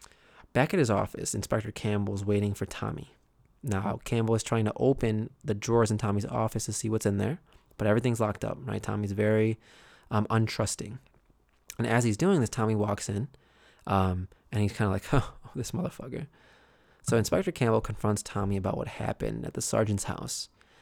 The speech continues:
And Tommy's like, "I'll do your fucking killing. Don't worry about it." And then Tommy tells, um, Campbell that he is going to kill him on Derby Day, right? Epsom. Now we lead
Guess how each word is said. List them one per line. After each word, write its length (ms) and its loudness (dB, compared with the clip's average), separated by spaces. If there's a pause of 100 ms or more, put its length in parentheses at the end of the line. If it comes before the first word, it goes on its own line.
(120)
And 120 -6
Tommy's 240 6
like, 160 2
"I'll 240 10
do 140 6
your 140 8
fucking 300 2
killing. 300 2
Don't 160 4
worry 120 6
about 260 2
it." 280 -2 (420)
And 80 0
then 80 4
Tommy 300 4
tells, 480 0 (460)
um, 260 4
Campbell 640 2 (380)
that 180 2
he 220 2
is 100 4
going 280 0
to 100 -4
kill 280 -2
him 300 -4 (420)
on 160 0
Derby 360 -2
Day, 260 -12 (420)
right? 280 -6 (120)
Epsom. 320 -10 (1080)
Now 120 4
we 140 4
lead 500 2